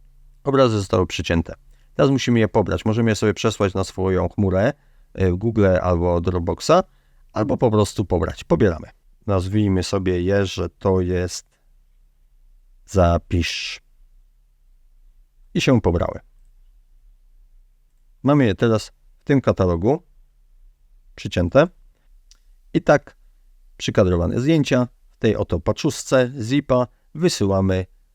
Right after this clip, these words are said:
jako załącznik do zamówienia. A teraz w tej części pokażę, jak wysłać bardzo duże pliki do drukarni, e, które przekraczają piętnaście megabajtów przy pomocy serwisu we transfer com.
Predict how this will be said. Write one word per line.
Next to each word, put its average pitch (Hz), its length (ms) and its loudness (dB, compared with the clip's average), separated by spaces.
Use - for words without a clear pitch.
jako 98 280 0
załącznik 117 560 0
do 90 260 -2
zamówienia. 87 560 -4
A - 100 -2
teraz 117 340 2
w - 40 -20
tej 90 160 0
części - 400 -6
pokażę, 113 480 -2
jak 131 300 0
wysłać 107 720 -2
bardzo 101 600 0
duże 95 280 0
pliki 95 640 -2
do 104 180 0
drukarni, 95 840 0
e, 95 160 -4
które 110 240 0
przekraczają 101 720 -2
piętnaście - 680 -2
megabajtów 90 840 0
przy - 200 0
pomocy 117 500 2
serwisu 110 760 0
we 156 400 0
transfer 98 640 0
com. 90 160 0